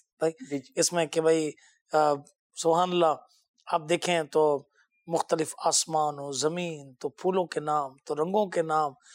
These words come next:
Speaker 1: تو پودوں کے نام، تو انبیاء کرام علیہ الصلوۃ والسلام کی مبارک ہستیاں، ان کے مبارک نام، تو صحابہ کرام کے نام، تو اولیاء کرام کے نام، تو چیزوں کے نام، موسموں کے نام، مہینوں کے نام، یعنی کتنی بڑی یہ دنیا، یہ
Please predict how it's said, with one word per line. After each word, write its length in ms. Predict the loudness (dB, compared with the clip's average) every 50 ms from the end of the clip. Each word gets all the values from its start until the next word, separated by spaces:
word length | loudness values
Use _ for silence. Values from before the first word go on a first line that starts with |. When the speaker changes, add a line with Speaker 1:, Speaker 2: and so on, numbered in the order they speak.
| -20 -20 -20 _ _ _ 2
Speaker 1:
تو 220 | 4 6 6 4
پودوں 420 | 2 2 0 0 2 4 2 2 2
کے 160 | 2 0 2
نام، 420 | 4 4 4 4 4 2 0 -2
تو 240 | -2 _ 2 2 2 2
انبیاء 260 | -2 0 0 0 0 2 2
کرام 240 | 2 2 4 2
علیہ 120 | 0 -2 -2
الصلوۃ 260 | -2 -2 2 2 2
والسلام 280 | 0 2 0 0 0 0
کی 100 | -4 -2
مبارک 280 | 0 2 2 2 -2 -4
ہستیاں، 300 | -6 -6 -6 -8 -12 -16 -18 _ _ -20 -20 -20 _ _ _
ان 120 | -6 -4 0
کے 100 | 2 2
مبارک 380 | 4 4 2 2 2 0 -2
نام، 220 | -2 -2 -2 -4 -6
تو 100 | -6 -6
صحابہ 320 | -2 0 2 2 2 2 0 2
کرام 280 | 2 2 2 2 0 -6
کے 100 | -8 -4
نام، 220 | -4 -4 -4 -6
تو 120 | -8 -6 -4 -2
اولیاء 240 | 0 2 2 0 2 0
کرام 280 | 0 0 0 0 0
کے 100 | -4 -2
نام، 140 | -2 -2 -6 -8 _ _ -20 -20 _ _ _
تو 100 | -6 -4
چیزوں 380 | -2 -2 -2 0 2 2 2
کے 140 | 2 0 0
نام، 200 | 0 0 0 0 -4 _ _ _ _ _ _ _
موسموں 400 | 0 2 2 2 2 0 0 -2
کے 160 | 0 -4 -2
نام، 300 | 2 4 4 4 2 0 -6 _ _ _ -20 _ _ _ _ _ -2
مہینوں 300 | 0 0 2 0 0 -2
کے 140 | 0 -2 -4
نام، 200 | -4 -4 -6 -8
یعنی 160 | -10 -10 -10
کتنی 420 | -8 -8 -8 -8 -6 -6 -4 -4
بڑی 440 | -4 0 2 4 4 4 2 2 -2 -6 -12 -20 -20 -20 -20 _ _ -4
یہ 60 | -2
دنیا، 280 | -2 0 -2 0 0 0
یہ 280 | 0 2 2 2 2